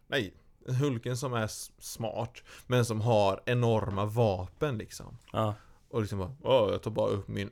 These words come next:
Speaker 1: enorma kulspruta." Bara, pop, pop, pop, pop. Och sen samtidigt är han också, liksom, superstark.
Speaker 2: Ja.
Speaker 1: Och det som är speciellt med Red Hulk, det är ju att när han blir argare blir ju inte han starkare.
Speaker 2: Mm.
Speaker 1: Utan när han blir argare,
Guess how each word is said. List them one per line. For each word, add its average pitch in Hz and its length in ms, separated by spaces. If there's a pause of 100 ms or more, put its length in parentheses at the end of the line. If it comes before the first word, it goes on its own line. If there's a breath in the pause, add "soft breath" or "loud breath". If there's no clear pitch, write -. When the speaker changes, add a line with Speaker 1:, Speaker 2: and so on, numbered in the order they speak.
Speaker 1:
enorma 110 760
kulspruta." 98 800
Bara, 120 120
pop, 78 260
pop, - 180
pop, - 220
pop. - 340
Och 120 120
sen 104 140
samtidigt 113 480
är 101 140
han 95 100
också, - 260
liksom, 85 240
superstark. - 800 (160 soft breath)
Speaker 2:
Ja. 101 220 (720 soft breath)
Speaker 1:
Och 120 120
det 123 80
som 120 100
är 117 60
speciellt 117 400
med 110 200
Red 143 180
Hulk, 107 480 (260)
det 127 60
är 127 40
ju 120 60
att - 140
när 117 120
han 117 140
blir 104 140
argare 110 440
blir 135 160
ju 127 80
inte 135 140
han 92 120
starkare. 123 720 (320 soft breath)
Speaker 2:
Mm. 107 160 (200 loud breath)
Speaker 1:
Utan 117 160
när 110 80
han 107 100
blir 107 140
argare, 101 600